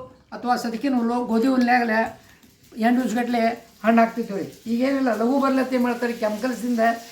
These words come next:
ಲಘುನ ಹಣ್ಣು ಆಗ್ಲತ್ತೆ, ಅದ, ಕೆಮಿಕಲ್ಸ್ ಉಪಯೋಗ ಮಾಡಿ ಇದು ಮಾಡ್ತಾರೆ. ಅವಾಗ ಹಣ್ಣು ನಾವು ಪ್ರಿ-, ಪ್ಯೂರ್ ಹಣ್ಣು ಹಾಕ್ತಿದ್ವಿ ಅವಾಗ.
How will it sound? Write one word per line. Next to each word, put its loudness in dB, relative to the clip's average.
ಲಘುನ 2
ಹಣ್ಣು 2
ಆಗ್ಲತ್ತೆ, 0
ಅದ, -6
ಕೆಮಿಕಲ್ಸ್ -2
ಉಪಯೋಗ 0
ಮಾಡಿ -2
ಇದು -10
ಮಾಡ್ತಾರೆ. -4
ಅವಾಗ -2
ಹಣ್ಣು -2
ನಾವು -2
ಪ್ರಿ-, -4
ಪ್ಯೂರ್ 0
ಹಣ್ಣು -4
ಹಾಕ್ತಿದ್ವಿ -4
ಅವಾಗ. -2